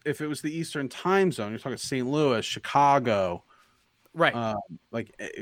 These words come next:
Speaker 1: Cincinnati.
Speaker 2: Really, if, if he <laughs> played in the National League.
Speaker 1: <laughs> Well,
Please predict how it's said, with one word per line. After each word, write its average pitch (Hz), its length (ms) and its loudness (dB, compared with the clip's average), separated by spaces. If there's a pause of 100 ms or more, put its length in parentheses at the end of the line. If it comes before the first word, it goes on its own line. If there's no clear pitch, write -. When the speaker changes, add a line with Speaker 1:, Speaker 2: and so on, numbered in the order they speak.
(120)
Speaker 1:
Cincinnati. 143 960 2 (1040)
Speaker 2:
Really, 359 360 2
if, 240 200 2
if 214 100 0
he 269 200 -2
<laughs> - 20 -4
played - 180 -8 (320)
in 277 60 -2
the 247 60 4
National 202 640 2
League. 294 520 -10 (500)
Speaker 1:
<laughs> - 0 - (2500)
Well, 156 300 6